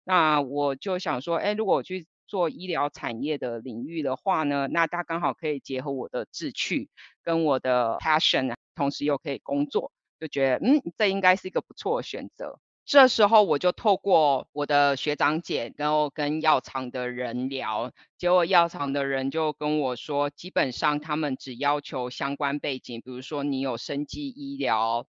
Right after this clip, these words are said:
动物、化学、机械等相关的背景，不然你要有M B A的学位。那我什么都没有，他们就建议我说去F M C G工作，然后转到 consumer health，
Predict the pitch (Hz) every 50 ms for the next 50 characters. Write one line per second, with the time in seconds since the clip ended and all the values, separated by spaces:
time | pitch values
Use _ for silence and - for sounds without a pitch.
0 | _ - 147 139 135 135 135 139 147 151 147 143 135 123 104 - _ - 165 151
1 | 139 131 123 - - - 135 117 117 120 120 - - - 139 139 139 - - 160
2 | 135 - - 120 117 - - 139 143 143 - 143 143 143 135 120 _ - 147 135
3 | 123 117 _ - - 127 113 107 107 107 - _ _ _ _ _ - 165 143 139
4 | 135 135 131 127 135 147 139 123 117 113 107 - - 123 127 131 127 139 143 151
5 | 151 147 143 127 - - 135 127 127 127 151 165 156 135 123 - _ _ _ -
6 | - - - 170 165 156 147 139 139 139 - 147 131 127 127 151 160 160 156 139
7 | 127 131 143 170 175 143 123 - - 147 147 160 160 151 147 139 - 170 165 160
8 | - - - 202 208 175 180 - 202 175 180 170 151 143 139 139 131 123 139 -
9 | - - 165 156 151 156 165 175 165 _ _ - - 240 214 196 180 175 185 175
10 | 160 165 - - 180 180 165 - 175 175 175 156 - 180 170 175 190 190 - 208
11 | 180 156 143 135 127 - _ _ _ _ - - 143 147 165 170 160 - 156 143
12 | 135 127 156 160 160 160 160 _ - - 160 143 139 - - 170 170 165 156 160
13 | 170 170 208 202 185 160 135